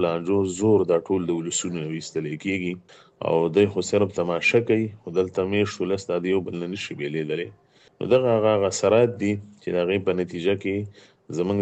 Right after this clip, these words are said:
دغه سیمې بالکل خالي شولې، د هغه خلکو نه کلي وران شو، دغه رنګ نور ټول ژوند سماج چې کوم و، دا د منځه پکې لاړی. او تجارت هم دغه حالت دی چې دې وخت کې د هندوستان تجارت چې د افغانستان څخه کومه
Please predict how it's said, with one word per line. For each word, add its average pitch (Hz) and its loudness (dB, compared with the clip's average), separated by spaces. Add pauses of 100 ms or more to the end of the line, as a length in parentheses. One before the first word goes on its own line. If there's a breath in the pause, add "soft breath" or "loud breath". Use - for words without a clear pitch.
دغه 87 2
سیمې 98 -4
بالکل 92 -4 (100)
خالي 87 -2
شولې، 82 -6
د - -6
هغه 80 -8
خلکو 85 -8
نه 85 -6 (180)
کلي 95 -4
وران 85 -2 (100)
شو، 90 -10 (600 soft breath)
دغه 87 4
رنګ 90 -2 (100)
نور 98 2 (140)
ټول 104 4 (640)
ژوند 98 0
سماج 90 -2
چې 95 -8
کوم 87 -10
و، 85 -8
دا 85 -4 (100)
د - -14 (100)
منځه 85 -8
پکې 87 -14
لاړی. 82 -6 (680 loud breath)
او 87 2 (100)
تجارت 90 2
هم 90 -6
دغه 90 0
حالت 92 0
دی 98 0
چې 90 -6
دې 95 0
وخت 95 -4
کې 87 -4
د 85 -6 (100)
هندوستان 85 -2 (140)
تجارت 87 0
چې - -10
د 87 -2
افغانستان 87 -6
څخه 95 -8
کومه 95 -2